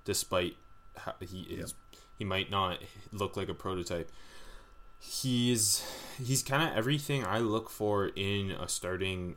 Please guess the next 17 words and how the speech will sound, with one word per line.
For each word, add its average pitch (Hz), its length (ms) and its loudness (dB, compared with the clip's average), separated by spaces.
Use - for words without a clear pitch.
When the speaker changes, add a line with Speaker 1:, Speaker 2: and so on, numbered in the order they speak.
Speaker 1:
offensive 92 400 -4
lineman, 101 380 2
and 95 80 -2
I 90 60 0
think 113 220 -2
he 131 120 -2
would 120 140 2
inject 101 540 0
attitude 98 560 0
into, 90 400 0
let's 90 220 -4
say, 98 80 0
the 90 100 -2
Giants' 90 400 -2
offensive 90 440 -2
Speaker 2:
Yep. 82 80 -4
Speaker 1:
line 98 340 -2